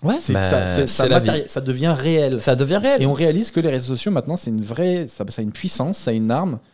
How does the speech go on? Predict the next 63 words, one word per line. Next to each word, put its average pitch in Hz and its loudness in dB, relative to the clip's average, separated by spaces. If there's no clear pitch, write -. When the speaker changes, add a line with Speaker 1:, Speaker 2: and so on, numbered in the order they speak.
Speaker 2:
Et, 143 4
euh, 113 4
faut 110 -8
faire 127 -4
gaffe, 123 -4
vraiment. 131 -6
Speaker 1:
Eh 95 -14
ben, 95 -2
faut 101 -4
faire 160 -4
très 170 -4
attention. 139 -4
Et 104 -2
moi, 104 2
je 131 -4
dis, 139 -4
faut 151 -6
faire 127 -4
attention. 254 -6
Tu - -4
ne 156 0
peux 143 -2
pas 180 -2
faire 190 -2
tout 226 0
et 147 0
n'importe 143 -6
quoi. - -10
Tu - -16
ne 107 -8
peux 113 -8
pas 139 0
faire 147 -4
tout 143 -8
et - -4
n'importe 123 -6
quoi. 107 -10
Tu - -14
peux - -12
pas 131 0
dire, 131 -2
euh, 104 0
je - -10
peux 127 -2
dire 117 -4
tout 165 -6
sur 131 -4
les 117 2
réseaux 113 0
parce 117 -4
que 123 -4
c'est 127 -2
la 113 0
liberté. 110 -4
Non, 185 -6
on 139 -2
peut 104 -6
pas 143 -2
tout - -10
dire 127 -4
sous, 110 -10
sous, - -12
sous, - -14